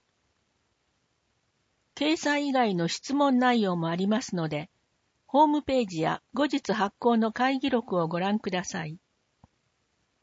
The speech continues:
キューアールコードを読み取っていただくと、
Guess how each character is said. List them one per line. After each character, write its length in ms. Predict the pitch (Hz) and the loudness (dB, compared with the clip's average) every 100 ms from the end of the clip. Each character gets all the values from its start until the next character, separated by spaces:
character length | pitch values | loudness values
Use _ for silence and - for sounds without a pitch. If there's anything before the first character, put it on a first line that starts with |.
| _ _ _ _ _ _ | _ _ _ _ _ _
キ 160 | - | 0
ュ 80 | 302 | 4
ー 120 | 311 | 4
ア 20 | 302 | 4
ー 40 | |
ル 60 | 302 | 0
コ 200 | 294 277 | 0 2
ー 40 | |
ド 120 | 185 | 2
を 60 | 170 | 2
読 140 | 165 | 2
み 120 | 220 240 | 2 2
取 140 | 262 | -2
っ 20 | |
て 140 | - 180 | 0 -2
い 60 | |
た 140 | 175 175 | -2 -4
だ 120 | 165 | -6
く 120 | - | -8
と、 280 | - 139 151 | -6 -6 -6